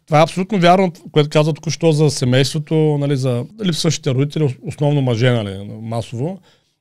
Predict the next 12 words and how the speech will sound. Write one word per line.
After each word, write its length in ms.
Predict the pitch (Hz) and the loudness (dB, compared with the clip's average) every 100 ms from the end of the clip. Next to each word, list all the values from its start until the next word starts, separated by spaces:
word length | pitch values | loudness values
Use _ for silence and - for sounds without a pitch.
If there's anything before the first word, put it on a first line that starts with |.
| _ | _
А, 160 | 143 147 | -10 -6
но, 300 | 160 143 156 160 | -2 0 0 0
но 480 | 156 185 240 262 240 _ _ | 2 4 2 0 -4 _ _
дори 340 | 170 123 143 214 | -14 -2 0 0
вкъщи 420 | - 220 226 277 | 0 0 2 0
да 120 | 294 | 2
е 60 | 285 | 2
мъжа, 420 | 208 123 120 139 - _ _ _ _ _ _ - - | 2 2 -2 -4 -10 _ _ _ _ _ _ -18 0
примерно 260 | 151 147 | 2 2
да 140 | 123 107 | 0 -2
присъства 460 | 123 185 165 180 | -4 -4 -2 -4
физически, 680 | 139 135 165 139 - 160 | -2 -4 -2 -4 -4 -6